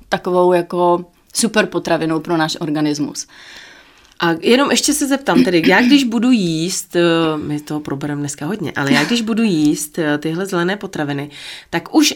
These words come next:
Speaker 2: nemusím jíst ty potravinové doplňky, jako jsou třeba různé vitamíny a podobně?
Speaker 1: Skvělá otázka, přesně tak. Zároveň, eh, když někdo bere nějaké vita-, eh, jednodruhové doplňky,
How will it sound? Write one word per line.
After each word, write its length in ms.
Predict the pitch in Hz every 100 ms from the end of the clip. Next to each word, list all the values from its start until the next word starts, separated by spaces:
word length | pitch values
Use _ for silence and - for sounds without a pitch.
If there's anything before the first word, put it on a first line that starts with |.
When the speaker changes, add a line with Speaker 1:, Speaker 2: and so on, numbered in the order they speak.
| -
Speaker 2:
nemusím 680 | 208 226 294 302 - 214 214
jíst 300 | 180 202 -
ty 100 | 240
potravinové 600 | 196 196 196 214 226 247
doplňky, 400 | 185 180 185 185
jako 160 | 185
jsou 140 | 185 202
třeba 260 | 196 180
různé 300 | 185 180 180
vitamíny 640 | 156 156 190 190 190 190 196
a 80 |
podobně? 480 | 185 165 240 330 330 330 _ - - -
Speaker 1:
Skvělá 480 | - - - 180 190
otázka, 480 | 165 208 247 - 320 311
přesně 360 | - 190 190 165
tak. 280 | 143 - - - - - - - - -
Zároveň, 840 | 175 226 226 262 254 214 226 277 277
eh, 40 | 208 202 208
když 280 | 190 196 220
někdo 640 | 214 208 208 226 220 220 220
bere 280 | 185 208 277
nějaké 520 | 240 202 220 208 208
vita-, 320 | 196 185 208 202
eh, 60 | 180 180 170 165 160 -
jednodruhové 840 | 196 196 220 214 208 202 196 202 202 -
doplňky, 720 | - 165 180 175 160 160 180